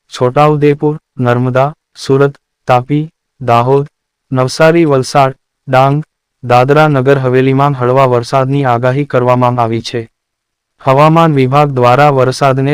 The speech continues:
લઈને મોટી આગાહી કરવામાં આવી છે, જેમાં આગામી સાત દિવસ સુધી ગુજરાત રાજ્યમાં વરસાદ પડવાની શક્યતાઓ છે.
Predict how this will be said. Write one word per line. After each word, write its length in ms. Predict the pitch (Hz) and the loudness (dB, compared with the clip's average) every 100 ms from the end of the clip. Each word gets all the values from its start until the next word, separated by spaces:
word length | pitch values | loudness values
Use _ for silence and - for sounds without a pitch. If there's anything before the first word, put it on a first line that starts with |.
| 143 | 0
લઈને 300 | 123 135 151 | 0 0 0
મોટી 380 | 131 127 147 143 | -2 -2 0 0
આગાહી 440 | 123 131 135 147 | 0 0 -2 -2
કરવામાં 580 | 147 127 131 131 131 131 | -2 0 2 2 0 0
આવી 260 | 123 131 | -2 -2
છે, 200 | 131 - 139 | -4 -2 -2
જેમાં 400 | 131 131 135 135 | 0 0 0 0
આગામી 400 | 127 123 135 147 | -2 0 -2 -2
સાત 280 | 147 135 135 | -2 0 -2
દિવસ 360 | 139 127 135 139 | -2 -4 -2 -4
સુધી 360 | - 135 131 143 | -4 -4 -2 -4
ગુજરાત 500 | 127 120 139 147 135 | -4 -2 0 0 0
રાજ્યમાં 540 | 123 120 135 135 135 | -2 0 -2 -2 -2
વરસાદ 400 | 123 120 - 135 | -2 -4 -4 -4
પડવાની 440 | 131 123 127 127 131 | -2 -2 -2 -2 -4
શક્યતાઓ 560 | 127 120 123 123 123 | -6 -6 -4 -2 -2
છે. 200 | 113 127 | -4 -8